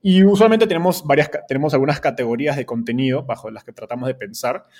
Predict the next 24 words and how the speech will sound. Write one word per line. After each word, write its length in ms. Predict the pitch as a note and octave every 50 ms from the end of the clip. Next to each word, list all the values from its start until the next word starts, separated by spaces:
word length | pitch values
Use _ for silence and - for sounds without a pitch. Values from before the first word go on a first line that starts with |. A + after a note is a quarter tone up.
| _ _
Entonces, 220 | - B2 A2+ - -
una, 220 | D3+ D#3 D3+ D3
por 100 | C3 C3+
ejemplo, 280 | B2 - C#3 B2+ C3 C3
es 200 | B2+ - - -
sectores, 460 | - B2 - - D#3 B2+ G#2+ G#2 G2+
¿no? 60 | A#2 A#2+
Y 60 | A#2
ahí 100 | A2 G#2+
podemos 240 | - A2+ A#2 A2+ A2+
hablar 160 | A2+ A2 G#2+
de 60 | G2+
fintech, 460 | - - D#3 B2+ A#2 A#2 A#2+ A2+ A2+ G2
de 100 | G2+ F2+
proptech, 480 | - C3 B2 - - - A2 G#2+ G2+ _ _ _ _ _ _ _ _ _
de, 500 | A#2+ A#2 A2+ G#2 G2+ G2+ G2+ G2 G2 G2
no 100 | G#2 G#2+
sé, 180 | - - G#2 G2+
de 100 | F#2+ G2
software 300 | - B2 A#2+ - A#2 G#2+
as 100 | G2+ -
a 20 |
service, 500 | - - F3+ E3+ D3+ C#3 C3+ B2+ B2 -
etcétera. 600 | G#2+ - - C#3 C3+ C#3+ C3+ C3 C3 C3 C3 -